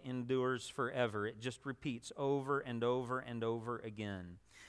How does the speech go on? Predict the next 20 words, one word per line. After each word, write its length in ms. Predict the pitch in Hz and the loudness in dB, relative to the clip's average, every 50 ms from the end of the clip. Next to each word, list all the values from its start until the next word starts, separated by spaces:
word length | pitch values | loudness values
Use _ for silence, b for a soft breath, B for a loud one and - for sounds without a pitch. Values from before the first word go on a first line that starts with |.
| b b b b b b b b b b b b _ _ _ _ _ - | b b b b b b b b b b b b _ _ _ _ _ 4
And 160 | 180 190 190 | 8 10 10
it 100 | 208 202 | 10 10
is 140 | 202 165 196 | 10 8 6
a 40 | |
wonderful 600 | 190 190 214 214 220 226 220 233 196 226 226 202 | 6 8 10 10 10 10 8 6 6 4 2 2
climax 920 | - - - 220 214 202 208 220 226 226 214 180 160 143 135 - - - | 0 -2 0 4 8 8 10 10 8 8 8 8 8 6 6 2 -2 -4
celebrating 840 | - - 208 202 226 226 226 202 170 196 175 165 151 160 156 170 175 180 | 4 10 12 12 12 12 12 12 12 10 10 12 10 8 6 6 8 10
not 320 | 196 208 220 233 233 226 | 12 12 12 10 8 4
just 400 | 151 143 208 220 196 - - 175 | 4 8 8 8 8 8 4 4
the 60 | 185 | 6
deliverance 680 | 160 180 175 175 196 208 202 180 196 202 185 170 - - | 8 8 10 10 10 10 10 8 6 6 6 6 6 6
of 160 | 190 156 147 | 6 8 6
the 160 | 147 170 180 | 6 8 10
Israelites 580 | 190 196 175 196 202 185 170 165 156 160 - - | 10 10 10 8 8 12 12 12 12 12 10 6
out 240 | 180 175 180 175 175 | 8 10 12 12 10
of 140 | 165 147 | 8 6
the 80 | 151 170 | 4 8
bondage 560 | 156 180 185 190 196 196 180 180 160 139 147 | 10 10 12 12 10 8 8 6 6 8 8
of 160 | 165 156 151 | 6 8 8
Egypt, 560 | 175 240 240 196 151 170 165 123 - - - | 6 4 4 4 6 6 4 4 4 0 -12